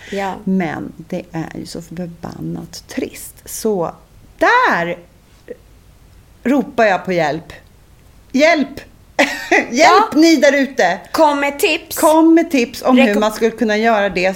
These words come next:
Speaker 2: som, alltså lägga det på en nivå som att typ borsta tänderna.
Speaker 1: Ja, den är bra.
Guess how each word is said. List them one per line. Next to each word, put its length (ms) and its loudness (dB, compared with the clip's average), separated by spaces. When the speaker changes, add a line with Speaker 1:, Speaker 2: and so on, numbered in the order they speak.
Speaker 2:
som, 320 -2
alltså 260 0
lägga 340 2
det 60 -2
på 140 -4
en 80 0
nivå 340 0
som 220 -6
att 100 -10
typ 260 -4
borsta 240 -4
tänderna. 440 2
Speaker 1:
Ja, 400 2
den 80 2
är 340 2
bra. 420 0